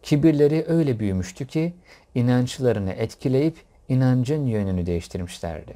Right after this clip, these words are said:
Tabi bu kastettiğimiz Musa Aleyhisselam'ın dönemiyle İsa Aleyhisselam'ın dönemine atıfta bulunarak söylüyoruz.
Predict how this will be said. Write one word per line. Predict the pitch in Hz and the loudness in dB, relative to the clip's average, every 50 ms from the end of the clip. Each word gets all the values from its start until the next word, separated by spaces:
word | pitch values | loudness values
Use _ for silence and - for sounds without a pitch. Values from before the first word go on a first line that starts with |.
| - - | -14 -8
Tabi | - 131 123 117 123 | -6 -6 -4 -4 -6
bu | 127 - | -6 -6
kastettiğimiz | - 110 95 - - - 95 - - 104 120 165 - - | -6 -6 -6 -6 -6 -8 -8 -6 -6 -6 -4 -4 -4 -2
Musa | 139 123 117 107 - - | 0 0 0 0 0 0
Aleyhisselam'ın | 113 104 98 95 90 - - 98 92 90 90 90 87 90 87 | 0 2 2 0 0 0 -2 -2 -2 -2 -4 -4 -4 -4 -4
dönemiyle | 92 95 92 92 98 113 156 156 139 156 165 160 - | -4 -4 -2 -2 -2 -2 -2 0 0 0 -2 -2 -2
İsa | 143 123 127 127 - 127 | -2 -2 -2 0 0 0
Aleyhisselam'ın | 110 101 98 92 - - 101 98 101 113 139 139 120 | 0 0 0 -2 -2 -2 -2 -2 -2 -2 -2 -2 0
dönemine | 117 107 104 101 104 104 90 | 0 0 0 0 -2 -2 -4
atıfta | 92 92 - - - 92 90 - | -6 -8 -8 -6 -6 -6 -4 -4
bulunarak | 95 87 87 87 82 - - - | -4 -4 -4 -2 -4 -6 -8 -10
söylüyoruz. | - - 90 85 - - - - - - - | -8 -6 -6 -6 -6 -8 -10 -10 -12 -16 -20